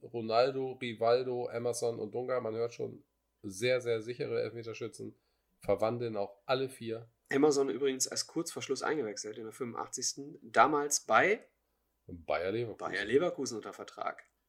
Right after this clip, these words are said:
Speaker 2: Genau.
Speaker 1: Genau.
Speaker 2: Wurde mitgenommen für
Speaker 1: Die Brasilianer.
Speaker 2: <laughs> Ja, auch das ist richtig. Für Romario. Das war das, warum, äh, Zagallo,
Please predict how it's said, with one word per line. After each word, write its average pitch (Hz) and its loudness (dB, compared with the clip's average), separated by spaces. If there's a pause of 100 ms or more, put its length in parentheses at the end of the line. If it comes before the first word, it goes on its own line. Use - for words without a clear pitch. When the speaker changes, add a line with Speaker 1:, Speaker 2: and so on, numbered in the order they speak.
(160)
Speaker 2:
Genau. 160 -6 (880)
Speaker 1:
Genau. 90 -8
Speaker 2:
Wurde 135 10
mitgenommen 180 4 (140)
für - 4 (1500)
Speaker 1:
Die 107 -8
Brasilianer. 104 -4 (400)
Speaker 2:
<laughs> - -6 (1040)
Ja, 104 2
auch 110 -8
das 120 0
ist 135 -4
richtig. 135 -8 (320)
Für 170 6
Romario. 175 6 (340)
Das 139 2
war 143 6
das, 151 4
warum, 135 -4
äh, 131 -2
Zagallo, 151 6